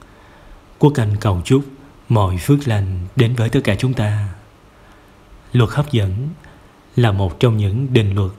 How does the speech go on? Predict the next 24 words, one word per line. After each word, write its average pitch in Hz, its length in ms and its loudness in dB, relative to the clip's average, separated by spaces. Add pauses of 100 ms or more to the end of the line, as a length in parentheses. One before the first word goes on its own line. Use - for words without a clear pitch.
(240)
mạnh 101 280 0
mẽ 98 180 0
nhất 135 240 0
của 127 100 4
vũ 107 260 0
trụ. 92 280 0 (1120)
Nó 127 140 4
hoạt 127 300 0
động 98 300 0
trên 117 160 4
nguyên 107 200 0
tắc, 135 160 -4 (720)
những 127 300 2
gì 104 280 0
bạn 98 280 0
gửi 107 200 2
đi 117 280 0 (560)
là 117 140 4
những 104 280 -2
gì 98 380 -2
bạn 101 340 0
thu 127 140 2
hút 143 220 -4
về. 101 280 -2